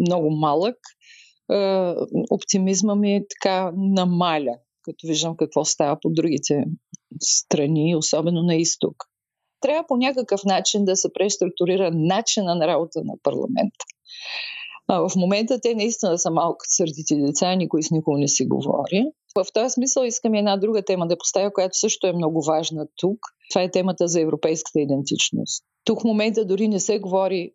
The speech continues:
като че ли тая вълна за цифри, за печалби, за колко процента и какво точно стана от еврото, като че ли отмина. В момента наистина се говори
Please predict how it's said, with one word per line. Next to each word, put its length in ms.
като 220
че 120
ли 120
тая 180
вълна 400
за 160
цифри, 520
за 140
печалби, 640
за 180
колко 320
процента 800
и 220
какво 340
точно 340
стана 340
от 160
еврото, 380
като 240
че 140
ли 60
отмина. 320
В 20
момента 320
наистина 380
се 140
говори 420